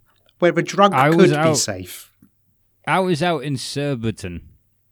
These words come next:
Speaker 2: Um, tell you what it was. It was, like, Easter, and sometimes I'll wake up with a rush of energy. I'm like, "Shit, me and our lass are not living like regular people. I'll make a big Easter dinner." So this is, like,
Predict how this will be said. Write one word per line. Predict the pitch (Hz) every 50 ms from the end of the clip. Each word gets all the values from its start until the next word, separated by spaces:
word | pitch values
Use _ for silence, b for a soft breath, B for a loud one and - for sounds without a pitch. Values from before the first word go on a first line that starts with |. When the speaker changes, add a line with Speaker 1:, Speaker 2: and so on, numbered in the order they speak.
| _ _ _ _ _ _ _ _ _ _ _ _ _ _
Speaker 2:
Um, | 120 107 104 104 101 98 98 98 98 95 95 92 92 90 90 90 82 80 _ _ _ _ _ _ _ _ _ _ _ _ _ _ _ _ _ _ _ _ _ _ _ _ _ b b b b b _
tell | - 156 190
you | 185
what | 160 165 160
it | 151 131
was. | 143 131 120 107 101
It | 104
was, | 104 107 104
like, | 110 113 110 -
Easter, | 117 127 117 - - - 95 90 82 - _ _
and | 110 113 110 104 104 98
sometimes | - 143 143 143 120 - 117 110 107 104 101 98 90 -
I'll | 82 101 101 104 101
wake | 107 107 104 - -
up | 104 98 92 98
with | 101 95 92
a | 98 95
rush | 95 98 107 117 104 104
of | 101 95
energy. | 101 98 98 101 95 95
I'm | 98 98
like, | 92 90 92 -
"Shit, | - - 107 90 - _ _
me | - - 117 120
and | 120
our | 120 113 110 107
lass | 107 101 - -
are | 104
not | 101 101 90
living | 101 110 110 98 104 98
like | 98 95 98 90 104
regular | 104 101 95 92 98 98 95
people. | - - 104 98 - 95 92 90 90
I'll | 101 113 117
make | 120 113 -
a | 110
big | 95 101 104 95 98
Easter | 101 98 - - 98
dinner." | 85 - 90 85 82 80 - _ _ _ _ _ _ _ _ _ _ _ _ _ _ _ _ _ _ _ _ _ _ _
So | - - 117 107 104
this | 107 104 90
is, | 107 98 95
like, | 98 98 101 98 -